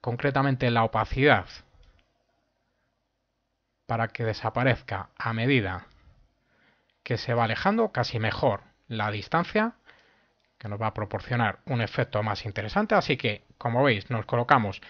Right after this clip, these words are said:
en el punto inicial, marcamos el cronómetro, vamos a dejar el valor en cero,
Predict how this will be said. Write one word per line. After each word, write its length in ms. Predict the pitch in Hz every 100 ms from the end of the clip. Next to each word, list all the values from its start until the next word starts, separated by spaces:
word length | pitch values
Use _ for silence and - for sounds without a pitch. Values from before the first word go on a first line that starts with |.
| - -
en 180 | - 117
el 120 | 113
punto 300 | 113 135 123
inicial, 400 | 110 107 - 220
marcamos 640 | 190 117 107 131 101 95 - - - - - -
el 260 | - 113 -
cronómetro, 760 | - 117 185 202 214 233 233 _ _
vamos 260 | 117 104
a 80 | 110
dejar 280 | 107 - 117
el 80 | 107
valor 360 | 113 120 98 - - -
en 180 | - 104
cero, 480 | - 185 202 226